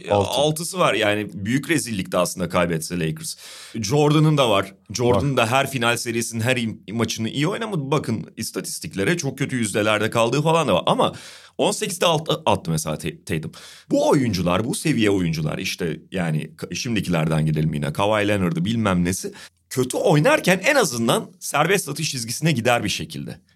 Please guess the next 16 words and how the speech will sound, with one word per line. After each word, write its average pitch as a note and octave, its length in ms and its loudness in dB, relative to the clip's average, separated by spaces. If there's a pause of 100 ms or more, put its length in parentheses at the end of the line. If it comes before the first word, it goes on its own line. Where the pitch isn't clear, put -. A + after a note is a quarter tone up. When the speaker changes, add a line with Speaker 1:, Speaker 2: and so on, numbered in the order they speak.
(100)
Speaker 2:
Yani D3+ 380 4 (320)
on A3+ 240 4
defa G#3+ 280 2
gitmeyebilirsin F#3+ 760 -2
her G#2 200 0
maçta. E2+ 300 -2
Gidemeyebilirsin. F#3+ 680 -2
O A#2 80 -2
kadar C3 260 2
düdük C3 200 -2
alamazsın A2+ 480 0
vesaire A#2 420 0
ama B2+ 280 0 (220)
sıfırda F#3 500 0
da F#3+ 100 2
kalmazsın. B2 600 0